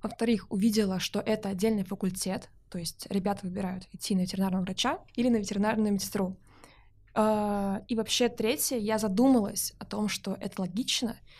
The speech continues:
это обоснованно, и люди получают отдельное высшее образование, спокойно выбирают университеты по, ну, вот они хотят быть ветеринарной медсестрой,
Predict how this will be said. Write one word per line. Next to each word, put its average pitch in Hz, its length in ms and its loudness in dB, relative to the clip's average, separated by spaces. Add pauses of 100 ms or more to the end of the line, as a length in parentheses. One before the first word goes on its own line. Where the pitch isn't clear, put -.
(160)
это 196 260 -2
обоснованно, 208 760 0 (380)
и 185 320 -2
люди 202 300 -2
получают 202 460 -4
отдельное 202 440 0
высшее 190 300 -6
образование, 185 840 -2
спокойно 202 600 0
выбирают 185 520 -4
университеты 185 840 -4
по, 170 400 -6 (540)
ну, 175 200 -4 (120)
вот - 120 -12
они 180 240 -6
хотят - 240 0
быть 190 120 -2
ветеринарной 196 300 0
медсестрой, 226 360 0